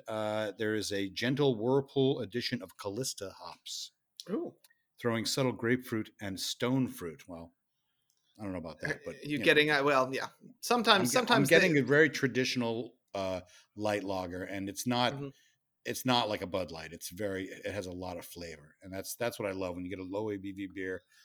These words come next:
Speaker 1: that still has a lot of character. So this, uh, meets that requirement. Yep, I'm gonna go ahead and give it a B plus,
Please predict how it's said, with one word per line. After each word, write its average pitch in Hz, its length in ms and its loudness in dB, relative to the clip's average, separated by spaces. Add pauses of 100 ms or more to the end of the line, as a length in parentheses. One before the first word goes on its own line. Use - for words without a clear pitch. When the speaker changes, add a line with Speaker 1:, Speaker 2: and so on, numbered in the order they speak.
(120)
Speaker 1:
that 87 120 -10
still 98 300 -2
has 82 400 -8 (420)
a 92 60 -8
lot 92 200 -4
of 82 80 -12
character. - 480 -12
So - 160 -14
this, 127 240 -6
uh, 92 260 -6
meets 104 460 -6 (120)
that 90 140 -10
requirement. 80 520 -16 (1080)
Yep, 104 200 -2 (360)
I'm 98 120 -6
gonna 101 160 -2
go 107 220 0
ahead 101 160 0
and 95 100 -6
give 104 160 -2
it 104 100 -6
a 98 80 -4
B 110 560 -6
plus, - 480 -6